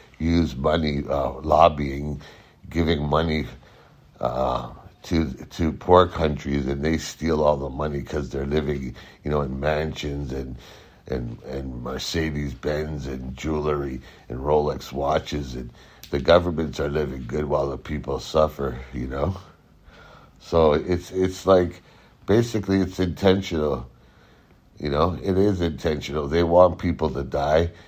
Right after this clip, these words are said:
They want people in jail. They want people to be in poverty. And, and the left wing that argues, how much money do they give out of their pocket? They're professors, bullshit professors.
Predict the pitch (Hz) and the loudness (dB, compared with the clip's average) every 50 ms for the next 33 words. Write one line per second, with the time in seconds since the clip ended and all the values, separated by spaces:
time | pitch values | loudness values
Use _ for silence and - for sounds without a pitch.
0 | - _ - 80 76 73 78 82 85 80 76 - 87 78 - 78 78 76 73 73 | -20 _ -2 0 4 6 6 6 4 4 2 0 -2 0 2 2 4 4 2 0
1 | 71 64 71 71 71 76 82 82 73 73 71 69 69 73 80 85 80 - - 82 | -2 -4 -2 0 2 4 4 4 4 2 0 0 2 2 2 2 0 -2 -4 -4
2 | 67 65 78 78 69 - - - - - - - - - 69 65 76 76 71 67 | -2 0 0 0 0 -2 -4 -12 -20 -20 -20 -10 -6 -6 -4 -2 -2 -2 -2 -4
3 | 65 62 - - - - 69 64 73 76 82 85 87 - - - - - 82 82 | -4 -6 -6 -4 -4 -4 -4 -4 -4 -2 -2 -2 -2 -6 -12 -10 -4 -2 0 0
4 | 80 80 76 - 90 92 90 90 85 85 82 90 101 113 113 117 - - 104 101 | 0 -2 -4 -4 -2 -2 2 4 4 4 6 8 6 6 6 4 2 2 4 4
5 | 98 95 90 85 78 80 71 69 - - 87 87 90 87 82 73 78 78 76 73 | 4 2 2 2 4 2 2 0 0 4 6 6 6 6 4 0 -2 -2 -2 -4
6 | 67 - - - - - - _ - - 123 123 147 147 147 - - 135 131 135 | -6 -10 -14 -18 -20 -20 -20 _ 0 0 4 4 2 2 0 0 0 0 0 2
7 | 139 131 120 123 120 117 123 123 127 - - 92 73 - - - - - - - | 0 0 0 2 4 4 4 4 2 2 2 2 2 2 -2 -6 -10 -12 -6 -2
8 | 80 87 85 87 85 92 95 104 104 - - 80 67 - - 76 76 71 - 107 | 0 0 0 2 2 2 2 2 2 2 2 2 2 2 -2 -6 -4 2 2 2
9 | 120 117 - 117 - - - 73 71 - - 71 78 82 78 - - 80 78 78 | 2 4 2 2 2 2 0 -2 -2 -2 -4 -4 -4 -4 -6 -2 2 2 4 4
10 | 76 - - - 71 - - 67 64 - - 65 67 - - 76 80 85 | 2 0 -4 -6 -8 -8 -10 -12 -12 -10 -12 -12 -12 -10 -6 -4 -4 -4